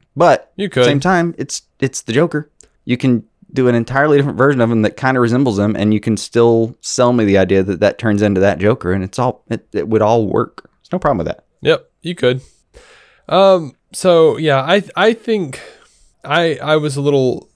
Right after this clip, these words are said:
Speaker 2: set on Arm-, I had my heart set on Armie Hammer, but, and I, I'm, I am disappointed if that's not the case, but I will also say that,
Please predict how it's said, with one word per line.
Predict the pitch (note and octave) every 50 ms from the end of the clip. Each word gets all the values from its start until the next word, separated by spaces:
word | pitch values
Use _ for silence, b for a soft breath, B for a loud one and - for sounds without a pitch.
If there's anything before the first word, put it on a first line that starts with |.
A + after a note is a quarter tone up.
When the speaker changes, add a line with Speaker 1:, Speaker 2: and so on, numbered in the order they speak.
| _ _
Speaker 2:
set | - - - - F3 D#3+ D#3+ - -
on | C3+ C#3 C3+ B2+
Arm-, | B2 C3 C3+ C3+ C3 A#2+ B2+
I | C3
had | C#3+ E3 D#3
my | C3 A#2
heart | A2 B2 B2+ A#2 -
set | - C#3+ C3
on | B2+ A#2+
Armie | A#2+ B2 A#2+ B2 A#2+
Hammer, | B2 B2+ B2+ B2+ C3 C3 B2 - b b b b b b b b b b b
but, | B2 B2 A#2 C3+ C3 C3 B2 - - _ _ _ -
and | - F#3 F3+
I, | F3+ F#3+ F#3 F3 E3 E3
I'm, | D#3+ D#3+
I | E3 D#3+ C#3 D#3+
am | E3 E3+ E3 C#3+
disappointed | B2+ D3+ C#3 D#3 C3 - C3+ C#3+ C#3+ D3+ D#3+ D3+ C#3+ -
if | C3+ C3+ B2+ -
that's | C#3+ C#3 C3+ C3 - -
not | B2 B2 B2+ B2+
the | C3+ D3
case, | C#3 E3+ F3+ F#3+ G3 F#3 - - C#3 - -
but | C3 B2 B2+ C3 B2+ B2+
I | C3 C3+ C3+
will | C3+ C3
also | B2 B2+ B2+ B2+ - - C3
say | B2 - - C3+ C3 B2+ B2+ B2+
that, | A2+ A2 A#2+ A#2+ A#2+ A2 - - -